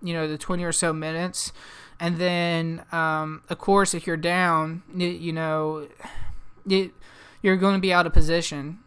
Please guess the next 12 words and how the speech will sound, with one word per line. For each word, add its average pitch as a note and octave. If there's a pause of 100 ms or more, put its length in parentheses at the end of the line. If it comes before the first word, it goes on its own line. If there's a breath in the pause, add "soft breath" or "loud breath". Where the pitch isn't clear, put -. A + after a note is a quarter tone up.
(120)
So, D#3+
I F3
mean, E3 (1500 soft breath)
it, G#3 (840 loud breath)
it, G#3+
it, F#3+
that's G#3+
a, G#3+
that's G3+
a E3+
tough F#3+
stat. F3+